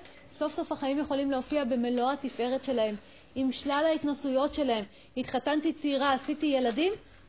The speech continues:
עכשיו אני לומדת איך זה מרגיש. זה לא אומר שמשהו פה לא בסדר. אה, עשיתי ככה, לא יודעת מה, איבדתי את הבן זוג שלי, עכשיו אני לומדת מה זה להיות באבל.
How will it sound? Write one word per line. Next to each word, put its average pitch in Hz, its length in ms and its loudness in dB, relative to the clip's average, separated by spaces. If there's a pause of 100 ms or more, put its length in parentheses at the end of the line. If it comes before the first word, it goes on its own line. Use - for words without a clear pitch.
עכשיו 359 320 0
אני 370 140 2
לומדת 359 440 2
איך 311 160 0
זה 330 100 0
מרגיש. 330 540 2 (380)
זה 262 120 2
לא 294 180 4
אומר 330 200 2
שמשהו 320 460 0
פה 294 140 0
לא 302 140 2
בסדר. 277 540 2 (320)
אה, 247 240 4
עשיתי 330 360 0
ככה, 311 440 4
לא 277 80 2
יודעת 294 200 2
מה, 285 120 2
איבדתי 294 460 2
את 277 80 -4
הבן 254 240 2
זוג 302 160 0
שלי, 359 240 2
עכשיו 330 300 0
אני 339 140 0
לומדת 311 320 0
מה 311 140 0
זה 311 100 0
להיות 302 240 2
באבל. 262 420 2